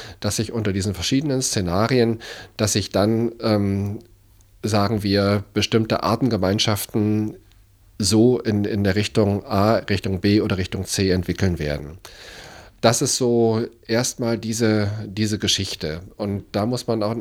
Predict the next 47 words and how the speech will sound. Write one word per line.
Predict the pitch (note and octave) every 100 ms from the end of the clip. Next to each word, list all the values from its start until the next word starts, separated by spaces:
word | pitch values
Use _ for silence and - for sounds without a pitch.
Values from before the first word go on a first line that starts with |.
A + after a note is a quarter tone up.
| -
dann | F2 G#2 G#2+
auch | G#2
aufpassen, | - C3 - A#2 A2 A2+
dass | G#2 -
man | G2+ F2
wirklich | G2+ A#2+ - A2+ - -
auch | - G2+ - - _
immer | G#2+ A#2+ A#2+ A2
sagt, | G2 F2+ A2+ - -
das | F#2+ -
Modell, | G2 E2 E2 F#2+ C3 D#3 - - - - - - _ -
äh, | A2 G2+ G2 - A2
das | G2 -
ich | G#2 -
da | G#2 F#2
konstruiert | F#2+ F#2+ F2 - D2 G2 C3 -
habe, | C3+ C3+ C#3+ C#3
um | - G#2+
diese | G2 G#2+ G2
Sachen | G2 F#2+ G#2+
zu | - F2
berechnen, | E2+ G2+ - C3+ C3 C3 - - -
das | - G#2+ -
beruht | - F2 A2+ D#3 -
auf | G2+
bestimmten | - G2+ A2+ A2+ A#2+
Annahmen. | - G2 G#2+ E2+ D#2 D#2 -
Ich | G#2 -
bin | - A2 A#2 -
halbwegs | - G#2 G#2+ F2+ -
sicher, | - B2+ D#3+ C#3
dass | G#2+
ich | G#2+ -
die | G2+
wichtigen | A#2 - B2 A2+
Annahmen | - G2 G2 F2+ F#2+
drin | F#2 G2+ D3+
habe, | F#2+ F2+ C3+ -
aber | F2+ F2 A2 C#3+ D3
es | G2+ -
kann | - G#2 -
auch | G2
immer | - A2 A#2 B2+
sein, | G#2 F#2+ A2 A2
dass | G#2
es | G#2 -
noch | G#2